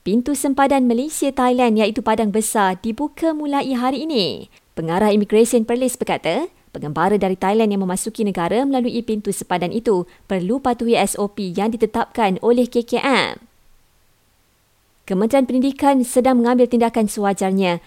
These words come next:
berkenaan isu guru yang kontraknya bakal tamat bulan depan. Menterinya Datuk Razi Jidin berkata, pengumuman mengenai perkara itu akan dibuat selepas proses berkenaan selesai.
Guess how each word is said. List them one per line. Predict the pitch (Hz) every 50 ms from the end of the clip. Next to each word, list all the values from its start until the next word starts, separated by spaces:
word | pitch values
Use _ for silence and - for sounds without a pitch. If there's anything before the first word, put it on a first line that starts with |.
| - -
berkenaan | - - - 165 170 175 196 180
isu | 196 196 - - 208
guru | 185 180 202 220 226 233 220
yang | 202 196 196
kontraknya | 208 208 208 - - 214 190 214 208 202 190
bakal | 170 202 185 202 - - - 269 277 277
tamat | 269 254 247 240 233 190
bulan | 190 208 220 233 220
depan. | 214 226 - 254 226 185 147 - - - _ _ _ _ _ _ _ _ _
Menterinya | - 180 185 - 226 247 247 262 262 247
Datuk | 247 240 240 208
Razi | 226 240 233 247 233
Jidin | 202 254 262 262 247
berkata, | 226 233 - 208 202 - 214 220 262 330 349 - _ _ _ -
pengumuman | 202 220 240 247 247 269 262 247
mengenai | 226 233 233 233 214 226
perkara | - - 220 220 220
itu | 208 220 - 220 214 - -
akan | 202 202 - - 202 190
dibuat | 180 180 185 214 208 185 - - - -
selepas | - - - - - 160 160 - -
proses | 202 214 226 - - 269 277 -
berkenaan | - - 254 - 254 233 233 - - 269 302
selesai. | 302 - - - 302 294 - - 269 226 196 151 120 80 78 -